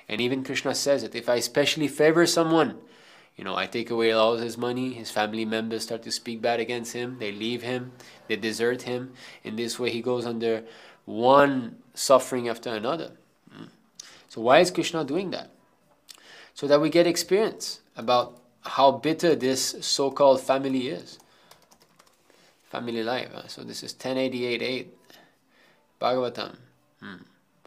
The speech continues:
The personality of Godhead said, "If I especially favor someone, I gradually deprive him of his wealth. Then the relatives and friends of such a poverty-stricken man abandon him. In this way, he suffers one distress after another."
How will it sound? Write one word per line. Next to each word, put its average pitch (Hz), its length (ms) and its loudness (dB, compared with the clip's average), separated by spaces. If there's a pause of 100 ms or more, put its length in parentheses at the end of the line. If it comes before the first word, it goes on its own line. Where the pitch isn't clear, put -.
(1400)
The 127 60 -4
personality 190 580 6
of 143 120 4
Godhead 143 420 8
said, 127 460 2
"If 170 240 0
I 170 140 10
especially 175 680 4
favor 139 400 2
someone, 110 600 -4
I 113 140 -2
gradually 143 600 4
deprive 131 460 4
him 131 140 -2
of 107 140 -4
his 107 180 -12
wealth. 107 460 -6 (500)
Then 139 320 4
the 147 140 4
relatives 143 520 0
and 123 160 -2
friends 131 380 -2
of 117 120 -10
such - 280 -2
a - 60 -10
poverty-stricken 127 1000 -2
man 104 320 -2
abandon 107 500 -4
him. 95 240 -20 (480)
In 104 180 -12
this 110 260 -4
way, 139 160 4
he 123 140 -4
suffers 113 580 -4
one 117 220 -2
distress 117 480 -6
after - 260 -8
another." 170 440 -10